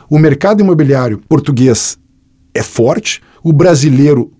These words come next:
pode comprar imóveis sem nenhum tipo de burocracia, não existe bitributação, isso é uma coisa muito importante.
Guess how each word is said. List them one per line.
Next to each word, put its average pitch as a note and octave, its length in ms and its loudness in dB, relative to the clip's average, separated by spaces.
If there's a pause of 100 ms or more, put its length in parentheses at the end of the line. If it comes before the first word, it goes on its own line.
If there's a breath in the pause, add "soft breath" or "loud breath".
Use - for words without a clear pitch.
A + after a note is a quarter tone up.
pode F3 320 0
comprar C#3+ 400 -2
imóveis C3 720 -2 (240)
sem - 280 0
nenhum G3 280 2
tipo - 320 -4
de C3+ 100 0
burocracia, C3 720 -2 (460 soft breath)
não G3 340 4
existe F3+ 480 0
bitributação, D3 1000 -2
isso D3 140 -6
é C#3 40 -4
uma C3 80 -4
coisa C#3+ 240 0
muito C#3+ 420 0
importante. B2+ 600 -4